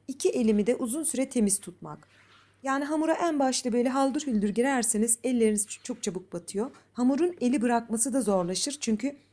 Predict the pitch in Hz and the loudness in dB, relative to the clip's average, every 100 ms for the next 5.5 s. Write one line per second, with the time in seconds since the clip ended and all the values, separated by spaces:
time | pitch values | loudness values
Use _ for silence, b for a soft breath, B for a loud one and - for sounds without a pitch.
0 | _ - 311 226 - 240 196 208 202 220 | _ -6 -2 0 2 2 2 2 0 -4
1 | 208 151 160 226 330 b b b b b | -4 -4 -4 -6 -8 b b b b b
2 | b - 240 302 247 294 311 - 240 233 | b -8 -4 0 0 0 -2 -2 0 2
3 | 277 254 269 262 269 240 247 247 247 247 | 2 2 0 0 -2 0 0 -2 -4 -4
4 | - 214 226 240 - 226 208 214 247 - | -2 0 0 -4 -4 -2 0 2 0 -2
5 | 185 170 - 190 247 | -2 -4 -4 -8 -8